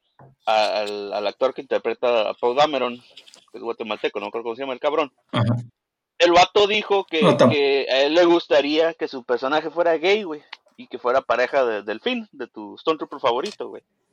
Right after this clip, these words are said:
Speaker 2: Es que a toda madre.
Speaker 1: Entonces, yo dije, "Güey,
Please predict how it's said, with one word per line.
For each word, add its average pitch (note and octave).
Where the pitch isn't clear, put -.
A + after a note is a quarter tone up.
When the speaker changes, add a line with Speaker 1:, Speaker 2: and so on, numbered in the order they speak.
Speaker 2:
Es C#4+
que E4+
a E4
toda -
madre. -
Speaker 1:
Entonces, G#4+
yo G#3+
dije, A#3+
"Güey, G#4+